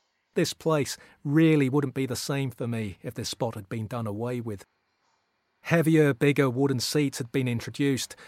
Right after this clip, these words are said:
perhaps taking into account that the average Lambeth backside, as a result of the borough's voracious appetite for fried chicken, is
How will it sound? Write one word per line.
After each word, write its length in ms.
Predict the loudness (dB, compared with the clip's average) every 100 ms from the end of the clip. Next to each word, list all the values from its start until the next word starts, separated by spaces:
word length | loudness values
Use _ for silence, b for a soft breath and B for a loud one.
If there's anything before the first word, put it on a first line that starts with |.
| B
perhaps 400 | 0 2 2 0
taking 320 | 0 0 0
into 180 | -4 -4
account 560 | -6 -2 2 2 0 -4
that 160 | -8
the 260 | -4 -6 -4
average 480 | -2 -2 -2 -4 -4
Lambeth 400 | -6 -6 -6 -6
backside, 640 | -6 -6 -4 0 2 0 -4 B -2
as 160 | 0 0
a 60 |
result 380 | -2 -2 -2 -2 -6
of 180 | -8 -8
the 160 | -10
borough's 380 | -6 -6 -4 -6
voracious 540 | -8 -6 -6 -6 -8 -8
appetite 440 | -8 -8 -8 -10
for 100 | -12
fried 300 | -10 -10 -8
chicken, 400 | -4 -2 -2 -4 B B B
is 260 | 2 2